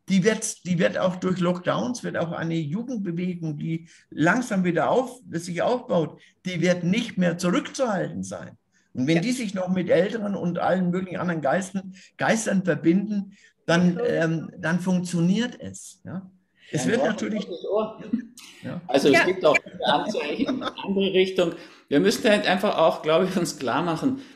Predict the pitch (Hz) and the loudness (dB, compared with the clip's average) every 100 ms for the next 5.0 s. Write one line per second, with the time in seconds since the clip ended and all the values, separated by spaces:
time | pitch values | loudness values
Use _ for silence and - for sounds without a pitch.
0 | _ - 131 - 139 151 139 131 139 - | _ -4 -2 2 2 2 2 4 4 4
1 | 135 127 156 175 160 147 143 120 - - | 2 4 2 0 -4 -2 2 2 0 -10
2 | _ _ _ _ _ _ _ _ _ _ | _ _ _ _ _ _ _ _ _ _
3 | _ 135 143 160 135 156 175 151 131 151 | _ -4 2 6 6 6 4 4 4 4
4 | - 165 120 117 123 120 113 98 98 | 4 2 2 2 2 0 0 -2 -6